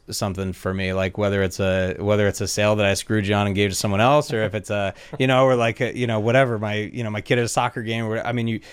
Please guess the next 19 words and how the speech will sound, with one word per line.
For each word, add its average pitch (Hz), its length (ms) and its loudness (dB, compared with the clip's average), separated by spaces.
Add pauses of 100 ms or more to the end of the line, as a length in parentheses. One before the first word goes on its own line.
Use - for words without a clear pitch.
(200)
you've 131 200 2
got 120 240 0
stuff 107 320 -2
that 104 120 -4
just 98 260 -6
goes 107 280 2
out, 110 500 -2
and 101 540 -6
it's 107 200 -4
still 131 240 2
your 117 100 -2
personal 104 480 -6
touch 110 380 -4
because 98 320 -6
you 98 80 -6
personalize 101 800 -4
it, 113 180 -2
but 107 240 -2
it's, - 460 -8